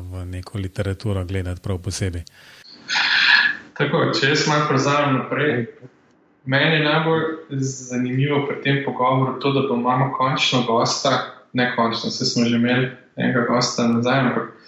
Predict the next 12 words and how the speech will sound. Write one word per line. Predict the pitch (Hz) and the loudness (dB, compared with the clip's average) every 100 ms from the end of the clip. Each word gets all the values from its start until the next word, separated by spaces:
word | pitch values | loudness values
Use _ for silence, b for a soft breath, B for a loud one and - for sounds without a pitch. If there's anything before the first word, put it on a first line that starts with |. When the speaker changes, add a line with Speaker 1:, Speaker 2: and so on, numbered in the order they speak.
| B B | B B
Speaker 2:
spet | - 135 180 | 0 2 2
imamo | 160 147 147 | 2 2 2
gosta, | 117 - - - | 2 2 0 0
ko | 160 135 | -2 -2
bomo | 123 123 117 | -2 0 -2
govorili | 120 123 151 156 135 | -2 0 0 0 0
o | 117 - | -2 -2
bimu, | 139 160 147 117 - | 0 2 2 2 0
ne | 131 139 | 0 0
samo | 143 147 135 139 135 | 0 0 2 2 2
z | 131 120 | 0 -2
nivoja | 120 139 127 117 113 | 0 0 2 2 0